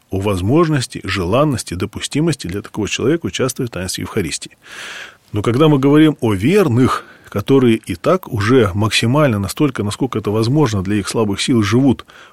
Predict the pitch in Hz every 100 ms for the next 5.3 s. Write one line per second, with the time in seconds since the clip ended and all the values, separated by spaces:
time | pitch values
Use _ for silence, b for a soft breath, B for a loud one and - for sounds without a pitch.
0 | - 82 131 208 143 113 78 B B B
1 | B - 92 180 - 120 110 - 85 90
2 | - 95 - 139 180 160 98 95 120 156
3 | 98 90 131 98 90 87 113 127 - 98
4 | 113 135 135 - 117 113 110 117 117 101
5 | 107 110